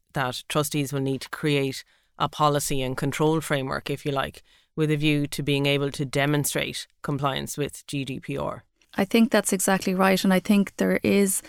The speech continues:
Speaker 2: a real focus there to be put on being able to demonstrate compliance, or at least demonstrate the efforts that trustees have made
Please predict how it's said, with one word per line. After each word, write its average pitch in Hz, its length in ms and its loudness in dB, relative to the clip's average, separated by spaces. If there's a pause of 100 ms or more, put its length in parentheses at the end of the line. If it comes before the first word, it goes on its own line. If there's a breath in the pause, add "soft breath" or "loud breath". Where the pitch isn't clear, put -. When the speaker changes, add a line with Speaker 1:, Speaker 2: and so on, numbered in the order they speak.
(440 loud breath)
Speaker 2:
a 180 280 4
real 208 260 6
focus 196 480 2
there 175 200 2
to - 100 -4
be 185 100 0
put - 340 0
on 180 260 4
being 180 240 4
able 175 260 2
to 185 140 -4
demonstrate 185 640 2
compliance, 185 560 2
or 180 80 2
at 175 120 -2
least 180 240 2
demonstrate 185 580 2
the - 120 -2
efforts 190 400 0
that - 140 -2
trustees 180 480 0
have 175 100 -2
made 175 300 2